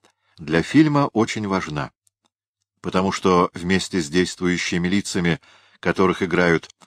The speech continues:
Ахиджакова, Мягков, Марков, Стриженов,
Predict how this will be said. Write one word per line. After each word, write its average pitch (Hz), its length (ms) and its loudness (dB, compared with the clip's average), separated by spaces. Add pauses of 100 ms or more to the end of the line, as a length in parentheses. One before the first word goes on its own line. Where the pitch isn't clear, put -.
(160)
Ахиджакова, 82 920 -2 (320)
Мягков, - 840 -2 (320)
Марков, 85 840 0
Стриженов, 90 960 0